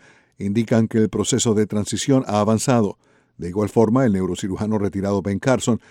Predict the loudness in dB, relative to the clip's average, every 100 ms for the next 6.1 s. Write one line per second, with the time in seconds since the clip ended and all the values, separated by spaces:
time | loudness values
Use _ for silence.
0 | -20 -10 -4 2 4 4 4 4 4 2
1 | 4 4 4 2 2 2 4 2 0 -4
2 | -2 -2 -2 0 0 2 2 2 0 -2
3 | 0 0 2 0 2 0 0 -8 _ -4
4 | 0 4 2 2 0 0 -2 -2 0 -2
5 | -2 -2 2 2 4 2 2 2 4 2